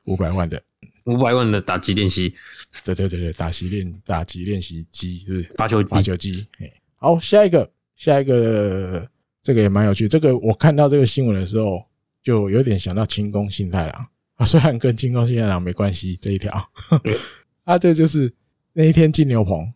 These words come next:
Speaker 1: 也应该也是，反正就是二号那一天进牛棚。啊，啊，啊，啊，他去牛棚看啊，看到库勒辉在进牛棚在投球。啊，看，看，看，看，他就去跟库勒辉讲说：“诶，你要不要试试看笑着投球？”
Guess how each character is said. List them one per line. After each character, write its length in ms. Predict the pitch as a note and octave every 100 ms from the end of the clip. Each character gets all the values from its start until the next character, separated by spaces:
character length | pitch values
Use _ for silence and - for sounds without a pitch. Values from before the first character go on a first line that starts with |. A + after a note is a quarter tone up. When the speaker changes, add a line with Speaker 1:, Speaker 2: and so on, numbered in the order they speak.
| -
Speaker 1:
也 160 | A2+
应 80 | C3
该 140 | D3+
也 100 | A2
是， 580 | F2 G2 A2+ G#2 G2 F#2+
反 180 | F2+ F#2
正 100 | G#2+
就 80 | G#2+
是 60 | A#2
二 100 | F#2+
号 160 | G2+
那 80 | F#2+
一 60 | F#2
天 180 | F#2
进 160 | G2+ A2
牛 160 | F2+ E2+
棚。 140 | - - _ _ -
啊， 80 | A2
啊， 440 | A#2 A2+ G#2+ G#2
啊， 180 | G#2 G#2+ _
啊， 140 | - A#2
他 120 | D#3+
去 120 | F#3+
牛 140 | D#3+ A#2+
棚 180 | A#2
看 260 | A2+ D3+ A2
啊， 120 | E2 -
看 140 | - D3
到 100 | D3
库 200 | - C#3+
勒 160 | C#3 B2+
辉 160 | B2+
在 120 | B2+ B2
进 180 | B2+
牛 160 | G#2 G#2
棚 180 | F#2 F2
在 120 | G#2+
投 200 | - E2
球。 140 | - - - _ _ _
啊， 80 | - -
看， 180 | F#3
看， 180 | D#3+ E3
看， 220 | D#3 D#3 C#3+
看， 160 | D3
他 120 | C3
就 100 | C#3
去 100 | C3+
跟 200 | C#3 C3+
库 180 | C3 C#3
勒 140 | B2 A2+
辉 140 | A#2
讲 200 | A2 F2+
说 260 | G#2+ G2+ A2+ _ _ _ _
：“诶， 380 | A#2 A2+ A#2 A#2
你 80 | A2+
要 60 |
不 60 | B2
要 60 | D3+
试 180 | D#3+
试 100 | C#3+
看 200 | D3 D#3
笑 240 | A#2+ - B2+
着 140 | G2+
投 200 | - F2
球？” 240 | F#2+ E2